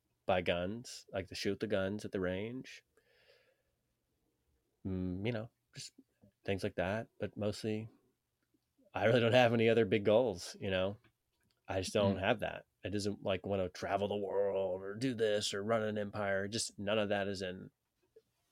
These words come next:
Speaker 1: the book of the bucket <laughs> list, you know?"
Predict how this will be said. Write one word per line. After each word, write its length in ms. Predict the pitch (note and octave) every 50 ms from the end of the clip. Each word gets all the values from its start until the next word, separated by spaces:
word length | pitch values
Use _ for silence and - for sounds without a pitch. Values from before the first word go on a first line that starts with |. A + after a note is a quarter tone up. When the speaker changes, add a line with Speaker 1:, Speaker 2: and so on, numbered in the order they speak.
| _ _ _ _ _ _ _ -
Speaker 1:
the 120 | G#2 G#2 G2
book 240 | F#2 G2 - - -
of 240 | G2 F#2+ - - - _ _ _ _ _ _ _ -
the 100 | B2 B2
bucket 340 | F#2+ A2+ A2 - B2+ - -
<laughs> 0 |
list, 280 | - - - - - B2
you 80 | A2+
know?" 280 | G#2 G2 F#2 F#2+ F#2+